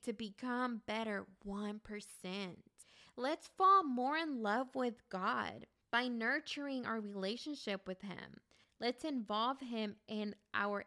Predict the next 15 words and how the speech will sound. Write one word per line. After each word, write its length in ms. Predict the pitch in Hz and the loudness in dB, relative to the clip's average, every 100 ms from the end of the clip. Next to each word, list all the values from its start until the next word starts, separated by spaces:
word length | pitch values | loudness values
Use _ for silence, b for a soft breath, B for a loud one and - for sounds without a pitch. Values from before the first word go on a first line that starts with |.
| - | -4
everyday 1040 | 214 226 277 254 202 196 214 240 196 190 b b b | -4 -2 -4 -6 -6 -4 -2 -2 -4 -6 b b b
as 160 | 220 226 | -4 -2
the 140 | 220 | -4
Holy 440 | 214 220 220 277 277 | -4 -4 -4 -4 -6
Spirit 580 | - - 208 240 247 | -10 -8 -2 0 0
helps 400 | 220 214 226 - | 0 -2 -2 -2
us 140 | 269 - | -8 -4
discern 600 | 208 208 - 208 233 214 - b b - | -4 -6 -2 0 2 0 -2 b b -2
daily 340 | 214 254 285 | 0 0 -4
choices 560 | - - 233 247 262 220 | -6 -4 -2 -2 -4 -8
and 180 | 214 208 | -6 -4
decisions. 840 | 196 190 185 196 214 98 80 - - - _ _ _ _ | -6 -8 -4 -2 -2 -6 -10 -16 -20 -20 _ _ _ _
In 240 | - 262 349 | -2 -2 0
the 240 | 415 277 | 0 0
end, 320 | 208 220 311 | 0 0 -2